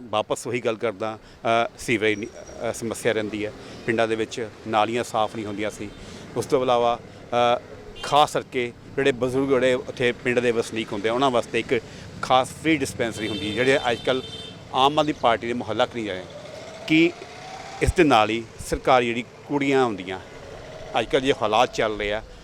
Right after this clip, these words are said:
ਸਹੀ ਨਹੀਂ ਚੱਲ ਰਹੇ, ਛੋਟੀ ਬੱਚੀਆਂ ਦੇ ਜਿਹੜੇ ਆ ਜਬਰ ਜਨਾਹ ਦੇ ਵੀ ਕਾਫੀ ਸੀ ਕੇਸ ਦੇ, ਛੇੜਛਾੜੀ ਕੇਸ, ਕਿ ਪਿੰਡ ਦੇ ਵਿੱਚ ਹੀ ਇੱਦਾਂ ਦਾ ਸਕੂਲ ਹੋਣਾ ਚਾਹੀਦਾ? ਤੇ ਕੀ ਇਹ ਇਸ ਪਿੰਡ ਦੇ ਵਿੱਚ,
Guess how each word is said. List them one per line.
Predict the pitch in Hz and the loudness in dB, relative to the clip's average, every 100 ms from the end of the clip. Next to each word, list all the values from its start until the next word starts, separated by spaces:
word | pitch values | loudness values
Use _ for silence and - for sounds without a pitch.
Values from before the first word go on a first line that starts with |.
| - - | -18 -16
ਸਹੀ | - - 151 147 | -10 0 2 2
ਨਹੀਂ | 143 | 0
ਚੱਲ | 127 104 | -2 -2
ਰਹੇ, | 107 110 - - - | -2 -4 -8 -14 -4
ਛੋਟੀ | 131 135 117 | -4 -2 -2
ਬੱਚੀਆਂ | 117 - 123 113 | -2 -2 -4 -2
ਦੇ | 110 | 0
ਜਿਹੜੇ | 110 110 | 2 2
ਆ | 110 - - 107 | 0 -6 -10 -2
ਜਬਰ | 120 131 | 2 2
ਜਨਾਹ | 120 117 | 0 -2
ਦੇ | 117 | -2
ਵੀ | 107 | -2
ਕਾਫੀ | 107 117 127 | -2 -2 -8
ਸੀ | - | -4
ਕੇਸ | 117 101 | -4 -2
ਦੇ, | 113 101 | -4 -4
ਛੇੜਛਾੜੀ | 123 113 - 107 107 | -2 -2 -2 -4 -4
ਕੇਸ, | 101 92 - - - | -8 -10 -16 -16 -6
ਕਿ | - 143 139 - - - | 2 2 2 -4 -10 -2
ਪਿੰਡ | 135 | -2
ਦੇ | 123 127 | 2 0
ਵਿੱਚ | 120 135 | 0 -6
ਹੀ | 123 | -4
ਇੱਦਾਂ | 113 | -2
ਦਾ | 117 | -2
ਸਕੂਲ | - - 120 | -4 -6 -6
ਹੋਣਾ | 98 107 | -4 -6
ਚਾਹੀਦਾ? | - 104 127 113 | -6 -6 -8 -8
ਤੇ | 131 123 - 135 135 | -10 -10 -12 -14 -4
ਕੀ | 156 160 151 | 4 4 6
ਇਹ | 139 139 143 - - - - - | 2 2 0 -8 -20 -20 -6 0
ਇਸ | 170 - 156 - - - | 2 0 -10 -16 -16 -2
ਪਿੰਡ | 147 147 | 2 4
ਦੇ | 135 | 2
ਵਿੱਚ, | 117 110 | 0 -6